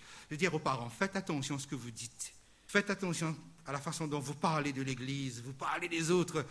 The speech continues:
devant vos enfants, parce que rien n'est perdu. Rien ne se perd. Ayez toujours une, une certaine orthodoxie de la parole de Dieu. Cherchez toujours la droiture, parce que ça, ça paye.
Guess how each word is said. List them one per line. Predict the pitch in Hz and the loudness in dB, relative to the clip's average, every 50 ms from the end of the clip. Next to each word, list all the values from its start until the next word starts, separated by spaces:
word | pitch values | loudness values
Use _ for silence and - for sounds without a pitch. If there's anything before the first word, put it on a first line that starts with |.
| - - - - | -8 -14 -10 -4
devant | 131 156 147 127 151 135 | -2 -2 0 0 0 0
vos | 127 127 139 127 | 0 -2 -2 -2
enfants, | 143 127 120 147 139 | -2 -4 -4 -4 -2
parce | 139 151 143 | -2 -2 -2
que | - - 127 107 117 120 | -2 -6 -6 -6 -4 -2
rien | 143 165 175 170 165 156 | 0 2 4 6 6 4
n'est | 156 147 | 4 2
perdu. | - - 143 123 117 113 - - - - - - - - - - - - - - - - 131 143 | -2 -2 -4 -4 -4 -6 -6 -6 -8 -8 -10 -12 -16 -20 -20 -20 -20 -20 -20 -14 -8 -4 0 4
Rien | 170 220 233 208 202 220 208 175 160 | 6 8 8 8 8 8 8 8 8
ne | 147 147 131 | 6 4 2
se | - - | 0 -2
perd. | 131 135 - 135 107 90 87 92 85 80 - - - - - - - - | -4 -4 -6 -6 -6 -6 -10 -14 -14 -16 -20 -20 -20 -20 -20 -18 -2 4
Ayez | - 269 285 320 339 330 | 8 8 10 10 10 10
toujours | 240 240 208 190 254 190 220 | 8 6 8 8 6 6 8
une, | 208 196 190 180 165 - - - - | 6 6 6 4 2 0 -4 -4 2
une | 196 196 202 | 6 6 8
certaine | - 220 214 226 214 - - - | 8 6 6 6 4 4 6 10
orthodoxie | 240 277 302 311 294 294 269 208 220 208 - - - - 190 | 12 12 12 12 12 8 6 6 6 4 6 4 2 4 4
de | 165 170 | 4 2
la | 160 143 | 4 4
parole | - 180 151 131 170 160 151 139 | 6 6 8 8 8 8 8 6
de | 135 151 | 4 0
Dieu. | 143 123 131 156 165 131 - - - - | 0 0 0 0 0 0 -2 -4 -8 -2
Cherchez | - - - 349 370 320 - 330 277 - - - | 4 4 6 6 6 6 4 4 2 2 -2 -6
toujours | - - 523 466 392 269 277 320 285 254 | -2 0 2 4 4 4 6 6 6 6
la | 233 226 | 6 4
droiture, | 196 185 175 185 175 - - - 214 214 185 156 139 131 120 - - - - - - - - | 4 4 4 4 4 4 0 0 2 2 4 4 2 0 -2 -6 -10 -16 -16 -16 -6 2 4
parce | 190 190 - | 6 6 6
que | - 208 | 6 4
ça, | - - 262 | 4 6 6
ça | 240 - 240 | 6 6 4
paye. | - - 220 247 226 170 131 123 120 131 | 6 8 8 10 10 8 6 0 -4 -8